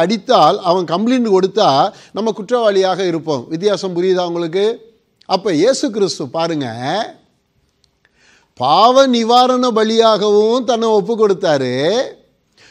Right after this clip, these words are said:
குற்ற நிவாரண பலியாகவும் தன்னை ஒப்பு கொடுத்தாரு. ஏன்னா, பூமியில மனிதர்கள் இந்த ரெண்டையுமே செய்றாங்க, பாவம் பிளஸ் குற்றம் ரெண்டையுமே செய்கிறார்கள்.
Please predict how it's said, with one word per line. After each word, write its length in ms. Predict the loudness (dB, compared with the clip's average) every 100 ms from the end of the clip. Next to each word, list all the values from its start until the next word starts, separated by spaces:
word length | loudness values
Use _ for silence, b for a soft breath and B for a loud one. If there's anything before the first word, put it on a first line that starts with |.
| b -4
குற்ற 380 | -4 -4 2 4
நிவாரண 520 | 4 2 2 2 0 -2
பலியாகவும் 800 | -2 0 0 0 0 0 0 0
தன்னை 200 | -2 0
ஒப்பு 200 | -2 -2
கொடுத்தாரு. 520 | -2 -2 -2 -4 -4 -8 _
ஏன்னா, 240 | -4 -2 -2 -2 -4 -4
பூமியில 500 | -2 0 0 0 0 2 2 0 0 -2 -4 _ b b b b -4
மனிதர்கள் 560 | 0 2 4 4 4 2
இந்த 140 | 0 2
ரெண்டையுமே 500 | 2 2 2 2 -2 0
செய்றாங்க, 440 | 2 2 0 -4 -12 _ _ _ _ _ _ _ b b b 0
பாவம் 460 | 4 6 4 2 0
பிளஸ் 280 | -2 -2 -4
குற்றம் 380 | -6 -2 -4 -4 -2
ரெண்டையுமே 520 | -2 0 0 0 -2
செய்கிறார்கள். 640 | 0 0 2 0 0 -4